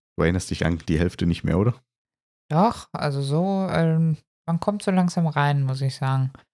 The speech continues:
Speaker 2: Auf der anderen Seite, es bleibt so dieses, ähm, ja, weiß ich nicht.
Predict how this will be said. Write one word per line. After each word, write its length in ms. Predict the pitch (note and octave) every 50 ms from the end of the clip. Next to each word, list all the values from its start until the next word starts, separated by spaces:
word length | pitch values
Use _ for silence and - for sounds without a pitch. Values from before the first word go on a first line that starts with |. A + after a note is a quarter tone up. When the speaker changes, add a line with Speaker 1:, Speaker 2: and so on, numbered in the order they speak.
| _ _ _ _ _ -
Speaker 2:
Auf 140 | D3+ D#3 -
der 100 | D#3 D3
anderen 220 | D#3 E3 E3 D#3+
Seite, 240 | E3 E3 D#3+ - E3+
es 200 | D#3+ D#3 - _ - D3+ D3+ D3+ D#3 E3
bleibt 340 | - E3 E3+ F3+ F3+ - -
so 100 | D#3 D3+
dieses, 640 | C#3+ C#3+ C#3 C#3+ C#3+ C#3+ D3 C#3 - - - - - - - _ _ _ _ _ _ - - - _ _ _ _ _ _ _ _ - -
ähm, 340 | - - - D3+ D#3+ E3 - - D#3+ - _ _ _ _ _ -
ja, 220 | D#3 C#3+ C3 - - _ _ _ -
weiß 100 | D3+ C#3+
ich 160 | C#3+ C#3 C#3
nicht. 240 | C#3+ C#3+ - -